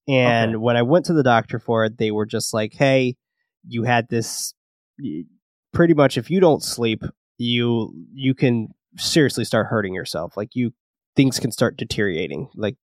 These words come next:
Speaker 1: literally." <laughs> So
Speaker 2: Right.
Speaker 1: they gave me, like, melatonin and stuff like that. Had the, I, not the best sleep of my life, but
Speaker 2: <laughs>
Speaker 1: now I have this condition, um, which was super interesting, called elite sleeping, where it's
Speaker 2: Okay.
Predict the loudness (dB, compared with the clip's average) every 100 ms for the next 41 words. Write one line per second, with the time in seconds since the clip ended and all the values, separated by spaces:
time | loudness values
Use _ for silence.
0 | _ -6 2 4 4 0 -4 -2 0 0
1 | 0 -2 -2 2 4 2 2 0 2 2
2 | 2 2 0 2 2 2 0 -2 -4 -6
3 | -6 -4 -6 -4 -4 -4 -6 -10 -16 -20
4 | -20 -20 -20 _ -4 0 0 0 0 0
5 | 0 -2 0 0 0 0 -4 -4 -4 -4
6 | -2 0 2 2 2 4 2 0 -2 0
7 | -2 0 2 2 2 -2 _ -6 -2 0
8 | -2 -2 -4 -4 -6 -2 -2 0 0 0
9 | -2 _ _ _ _ _ 0 2 0 0
10 | -2 -2 -2 0 2 2 0 -4 -4 -2
11 | -4 0 0 0 -6 -2 -4 -2 -4 -2
12 | -4 -2 -2 -2 -6 _ _ _ _ _
13 | _ _ _ 0 4 4 2 -2 -6